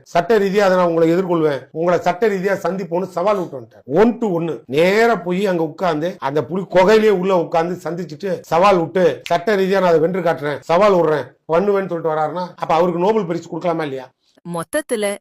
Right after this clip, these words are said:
Speaker 2: நீட் விளக்குக்காக மோடியை சந்தித்து இருக்காரு. ஆனா இத்தனை வருஷமாகியும்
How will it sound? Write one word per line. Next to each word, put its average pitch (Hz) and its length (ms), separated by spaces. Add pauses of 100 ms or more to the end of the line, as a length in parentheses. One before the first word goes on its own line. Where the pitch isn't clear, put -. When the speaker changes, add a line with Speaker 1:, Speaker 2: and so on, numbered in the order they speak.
(140)
Speaker 2:
நீட் 240 380
விளக்குக்காக 202 800 (160)
மோடியை 196 480
சந்தித்து 226 560
இருக்காரு. 151 640 (120)
ஆனா 226 380
இத்தனை 311 560
வருஷமாகியும் 196 920